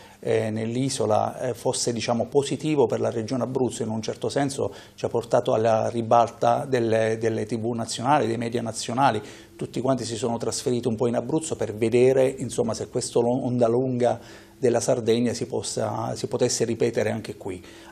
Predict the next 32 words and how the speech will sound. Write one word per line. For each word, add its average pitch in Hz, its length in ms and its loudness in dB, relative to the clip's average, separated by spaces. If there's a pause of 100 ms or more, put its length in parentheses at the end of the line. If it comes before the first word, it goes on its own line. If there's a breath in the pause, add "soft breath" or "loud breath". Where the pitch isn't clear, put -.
A 127 120 0
mio 165 300 0
avviso 160 400 0
questo 151 340 0
non 139 200 0
ha 127 140 6
favorito 110 540 0
l'Abruzzo, 127 640 0
ma 110 140 0
lo 110 160 4
ha, 110 240 0
eh, 107 500 0
diciamo, 107 300 -4
il 127 240 -6
centrosinistra 120 720 -2
perlomeno, 110 580 -6 (640 loud breath)
perché 135 360 2
credo 160 260 4
che 113 80 0
noi 131 140 4
avevamo 117 380 4
sul 156 220 -2
territorio 127 460 2
un 117 100 0
candidato 117 540 0
molto 120 480 0
in 113 160 -6
gamba, 104 320 -2
che 123 120 -4
è - 20 -2
Luciano 110 280 -4
D'Amico. 147 640 -2